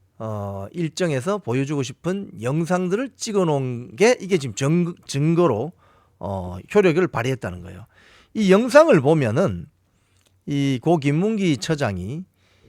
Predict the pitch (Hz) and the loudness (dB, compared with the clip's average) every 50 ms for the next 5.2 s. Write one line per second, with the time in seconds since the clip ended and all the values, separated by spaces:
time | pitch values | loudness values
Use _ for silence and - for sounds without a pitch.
0 | _ _ _ _ _ _ _ - 120 143 151 147 208 220 233 240 247 262 262 254 | _ _ _ _ _ _ _ -4 -2 -2 4 6 6 6 8 8 6 6 6 2
1 | 247 220 233 240 226 - - 294 - - 294 285 247 185 139 127 117 98 87 85 | 2 6 6 6 6 6 0 -4 2 6 6 6 6 6 0 0 -2 -6 -10 -16
2 | - _ _ _ _ _ _ _ _ _ _ _ _ _ - 208 247 285 294 - | -18 _ _ _ _ _ _ _ _ _ _ _ _ _ 4 4 6 6 6 2
3 | - - - 196 190 196 180 151 - 202 190 190 190 233 196 - - 240 262 - | 0 -2 -2 0 0 -2 -2 0 0 0 0 2 2 0 0 0 -2 -4 -4 -2
4 | - 151 123 113 - - 92 67 - - _ _ _ _ _ _ _ - 214 233 | 0 0 0 0 -2 -6 -8 -8 -10 -16 _ _ _ _ _ _ _ -2 0 0
5 | 240 202 - | 0 -2 -4